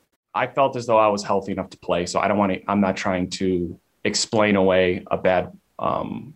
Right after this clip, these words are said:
you know, production level, 'cause ultimately I felt as though I could play. There was a large part of the season where I didn't feel like myself,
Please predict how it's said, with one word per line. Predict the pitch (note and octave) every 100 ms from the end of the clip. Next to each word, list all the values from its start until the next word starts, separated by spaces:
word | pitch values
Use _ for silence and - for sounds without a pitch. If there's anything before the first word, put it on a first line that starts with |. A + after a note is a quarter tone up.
| _
you | E2+
know, | E2+
production | - F#2+ F2+ -
level, | F#2 F#2
'cause | F2+ -
ultimately | F2+ - G2 - F#2+ F#2+ - _ _ -
I |
felt | - F#2+ F2+
as | F2+
though | F#2
I | F2+
could | -
play. | - C3+ F#2 - _ _ -
There | C3 A#2+
was | A2+
a |
large | G#2+ G#2 G#2+ -
part | A2
of | G#2+
the | -
season | G#2 G2+
where | G2+
I | G2
didn't | G2 G2
feel | G2+
like | G2 F#2+
myself, | F#2 F2+ G2+ F#2+ G2+ -